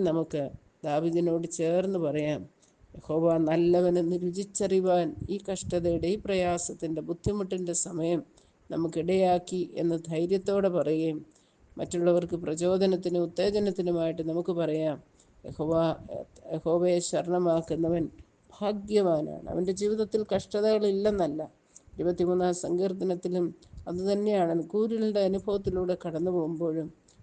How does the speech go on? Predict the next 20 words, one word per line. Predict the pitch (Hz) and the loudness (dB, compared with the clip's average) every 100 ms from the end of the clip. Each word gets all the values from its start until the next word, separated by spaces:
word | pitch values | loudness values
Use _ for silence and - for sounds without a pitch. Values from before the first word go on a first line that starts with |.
| - | -16
"അവൻ | 151 151 | -6 -2
എന്നോട് | 156 156 156 156 | 0 0 -2 -4
കൂടെ | - 156 175 | -6 -4 0
ഇരിക്കും, | 160 139 151 | 0 -2 -4
എന്നെ | 156 185 | -2 -2
കൈവിട്ട് | 185 202 233 220 | 0 0 0 2
കളയത്തില്ല." | 208 175 156 143 135 139 147 - - - - - | 2 2 0 -4 -8 -8 -10 -14 -18 -16 -16 -2
എന്നോട് | 165 170 175 | 2 2 2
കൂടെ | 175 180 208 | 0 2 4
ഇരുന്ന് | 202 165 165 165 - - _ _ _ | 4 4 2 0 -2 -10 _ _ _
ആ | 156 | -8
കൂരിരുളിനെ | 156 - 202 208 185 180 175 | -6 -2 0 0 0 0 0
പ്രകാശമാക്കുന്ന | 175 170 165 185 208 226 196 175 175 185 | -2 -4 0 2 2 0 0 -2 -4 -6
ഒരു | 156 160 | -4 -4
കർത്താവ് | 165 - 165 175 175 156 - - _ - | -8 -2 2 2 2 -2 -8 -20 _ -8
ജീവിക്കുന്നു | - 180 208 233 233 220 190 | -4 -2 0 0 0 2 2
എന്നുള്ളത് | 170 156 160 165 160 - _ _ | 2 0 -2 -2 -4 -8 _ _
ദാവീദ് | 156 151 165 165 160 156 - - - - - | 0 2 2 2 0 -4 -6 -16 -20 -20 -14
തൻ്റെ | - 151 156 | -6 -4 -2
ജീവിതത്തിൽ | 156 180 190 185 185 | 0 0 2 0 0